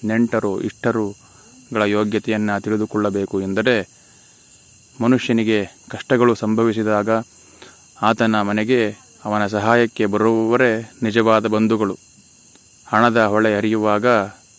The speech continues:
ಎಲ್ಲರೂ ಕೂಡ ಬಂಧುಗಳೇ ಆಗಿರುತ್ತಾರೆ. ನಮಗೆ ಬಡತನ ಬಂದಂತಹ ಸಂದರ್ಭದಲ್ಲಿ ಎಲ್ಲ ಬಂಧುಗಳು ಕೂಡ ನಮ್ಮನ್ನ ಕೈಬಿಟ್ಟು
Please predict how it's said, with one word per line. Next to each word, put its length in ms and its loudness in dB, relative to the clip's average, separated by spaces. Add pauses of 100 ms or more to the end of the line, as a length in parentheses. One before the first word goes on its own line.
(140)
ಎಲ್ಲರೂ 420 0
ಕೂಡ 240 -4
ಬಂಧುಗಳೇ 580 0
ಆಗಿರುತ್ತಾರೆ. 640 -2 (1080)
ನಮಗೆ 380 0
ಬಡತನ 460 0
ಬಂದಂತಹ 540 -2
ಸಂದರ್ಭದಲ್ಲಿ 800 -2 (640)
ಎಲ್ಲ 280 0
ಬಂಧುಗಳು 560 0
ಕೂಡ 200 -4
ನಮ್ಮನ್ನ 520 -4
ಕೈಬಿಟ್ಟು 680 -2